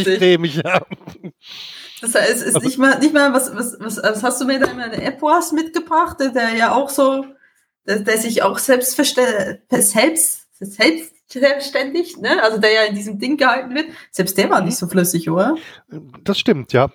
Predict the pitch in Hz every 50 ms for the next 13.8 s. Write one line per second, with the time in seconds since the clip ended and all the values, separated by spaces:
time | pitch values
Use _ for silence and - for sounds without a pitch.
0 | _ _ - 135 127 147 - - - - - - - - - - - 147 165 185
1 | 180 156 156 160 185 185 - 190 175 170 160 156 139 139 190 - - - 226 214
2 | 208 208 208 202 196 196 - - - - 165 175 233 - - - - - 131 123
3 | 123 - - - - - - - _ _ - - - - - - _ - 156 -
4 | - 160 147 151 151 - 190 175 156 156 160 202 208 214 - - 214 139 143 175
5 | 202 196 190 190 180 185 196 - - - - - - - _ _ - 196 - -
6 | - - 127 151 202 - - - 220 208 208 214 202 - - 208 190 190 175 202
7 | 165 170 202 190 165 202 196 - - 202 180 175 190 208 190 190 - - 190 175
8 | - 180 180 - _ _ _ _ _ 170 156 - - 180 160 139 - 135 143 175
9 | 196 202 247 208 - - 185 - - 190 170 156 143 - 131 151 208 - - -
10 | - - 165 185 175 - 196 165 151 - - - - - 175 - - - 196 196
11 | 190 160 151 214 202 190 196 196 214 269 220 214 202 214 240 254 277 247 - 247
12 | 185 214 208 190 196 214 240 240 262 - 254 233 233 247 208 247 240 202 185 190
13 | - - 277 247 190 170 165 170 170 175 185 196 220 254 -